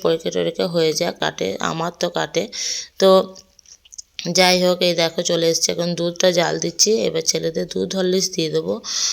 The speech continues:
আর, আহ, তারপরে চলে এসছে আমার পার্সেল। তো পার্সেলগুলো তোমাদের সঙ্গে শেয়ার করি, কী পার্সেল করেছিলাম। তো আমার একটা খুব সুবিধা হয়েছে যে আমি একটা অ্যাপ ডাউনলোড করেছি, ওখান থেকে আমি সব কিছু, আহ, মানে এই বলো চা, চিনি, নুন, ঝাল,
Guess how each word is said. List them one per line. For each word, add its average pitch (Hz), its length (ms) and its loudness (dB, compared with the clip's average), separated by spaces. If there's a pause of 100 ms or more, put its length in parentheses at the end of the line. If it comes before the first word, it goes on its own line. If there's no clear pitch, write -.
(160)
আর, 165 440 0
আহ, 160 420 -6
তারপরে 170 580 -2
চলে 160 260 -2
এসছে 160 220 0
আমার 180 240 -4
পার্সেল। 170 560 -2 (400)
তো 196 100 4
পার্সেলগুলো 196 640 2
তোমাদের 185 240 -2
সঙ্গে 190 220 0
শেয়ার 175 220 2
করি, 185 220 0
কী 202 220 4
পার্সেল 180 420 4
করেছিলাম। 170 580 -2 (480)
তো 214 420 4
আমার 202 340 2
একটা 196 280 0
খুব 208 200 -2
সুবিধা 190 400 2
হয়েছে 185 380 4
যে 196 100 2
আমি 175 160 2
একটা 175 180 -2
অ্যাপ 170 260 0
ডাউনলোড 175 420 0
করেছি, 180 300 -2
ওখান 180 220 -2
থেকে 185 180 -2
আমি 180 400 -2 (140)
সব 175 160 -2 (120)
কিছু, 214 340 0
আহ, - 500 -4
মানে 170 360 0
এই 180 380 -2
বলো 170 300 4
চা, 170 400 0
চিনি, 165 360 0
নুন, 165 280 -2
ঝাল, 165 380 2